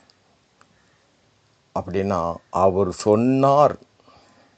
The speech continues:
என்றால் மாத்திரமே, அதை உறுதிப்படாமல்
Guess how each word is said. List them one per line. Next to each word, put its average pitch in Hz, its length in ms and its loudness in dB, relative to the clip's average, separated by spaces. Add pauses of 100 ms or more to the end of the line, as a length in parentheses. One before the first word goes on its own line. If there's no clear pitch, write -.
(320)
என்றால் 90 500 0
மாத்திரமே, 85 800 -4
அதை 80 280 -4
உறுதிப்படாமல் 82 1120 -2